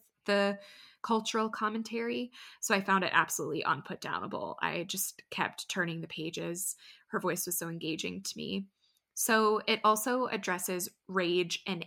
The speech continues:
anger, which is really missing from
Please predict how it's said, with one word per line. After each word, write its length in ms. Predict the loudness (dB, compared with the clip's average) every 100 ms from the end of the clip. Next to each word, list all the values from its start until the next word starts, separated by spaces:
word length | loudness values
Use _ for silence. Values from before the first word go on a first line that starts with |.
| -8
anger, 440 | -8 -4 -2 0
which 340 | 0 -2 -2 -4
is 240 | -2 -2 -2
really 440 | 0 2 2 2
missing 640 | 0 -2 -4 -2 -2 -4
from 460 | -4 0 0 0